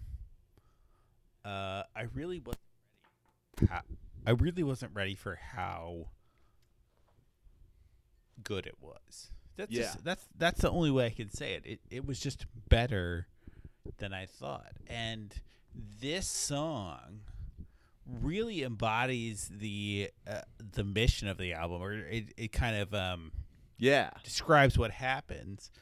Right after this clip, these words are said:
Speaker 1: uh, because it goes from, as we talked about it, like, kind of, kind of pop punk beginnings
Speaker 2: Mm-hmm.
Speaker 1: to when you get to the chorus,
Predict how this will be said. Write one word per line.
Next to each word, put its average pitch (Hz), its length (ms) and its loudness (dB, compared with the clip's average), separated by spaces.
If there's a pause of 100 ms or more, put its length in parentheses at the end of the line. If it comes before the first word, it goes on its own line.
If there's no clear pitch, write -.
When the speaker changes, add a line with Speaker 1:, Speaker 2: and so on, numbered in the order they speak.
(380)
Speaker 1:
uh, 113 260 2
because 135 520 2
it 135 280 -4
goes 139 920 4 (400)
from, 113 800 2 (240)
as 117 120 0
we 110 80 0
talked 127 240 2
about 110 160 2
it, 101 100 -2
like, 113 160 -4
kind 131 220 -2
of, - 80 -16
kind 127 160 -4
of 104 80 -6 (120)
pop 117 400 10
punk 117 300 0
beginnings 95 840 -10 (400)
Speaker 2:
Mm-hmm. 131 240 6
Speaker 1:
to 131 60 0
when 120 180 -6
you 117 100 -8
get 123 140 -8
to 127 100 -12
the 110 120 -14
chorus, 110 880 -10